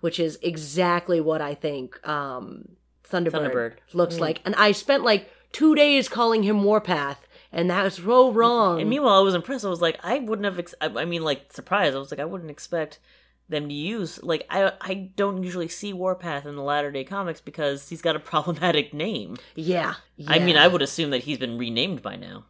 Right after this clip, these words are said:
Speaker 1: Probably.
Speaker 2: We'll have to look that up.
Speaker 1: Yeah.
Speaker 2: We'll put it in the show notes.
Speaker 1: We'll put that in show notes.
Speaker 2: Yeah.
Speaker 1: Um, but yeah, it has, it just has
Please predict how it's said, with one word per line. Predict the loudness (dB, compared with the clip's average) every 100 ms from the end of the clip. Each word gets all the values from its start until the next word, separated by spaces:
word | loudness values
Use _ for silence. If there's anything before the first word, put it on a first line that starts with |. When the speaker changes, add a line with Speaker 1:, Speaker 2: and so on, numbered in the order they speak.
| _
Speaker 1:
Probably. | -10 -8 -10 -12 -14 -18 _
Speaker 2:
We'll | -18
have | -12
to | -10
look | -10
that | -10 -12
up. | -14 -14
Speaker 1:
Yeah. | -10 -10 -10
Speaker 2:
We'll |
put | -12 -14
it |
in | -14
the |
show | -16 -18
notes. | -10
Speaker 1:
We'll | -10
put | -10
that | -12
in | -14
show | -14 -14
notes. | -16 -18 -14
Speaker 2:
Yeah. | -14 -16 _ _ 2
Speaker 1:
Um, | 4 4
but | 2 6
yeah, | 8 8
it | 4
has, | 4 2 2 -2 -14 _ _
it | 0 2
just | 0 0
has | 2 2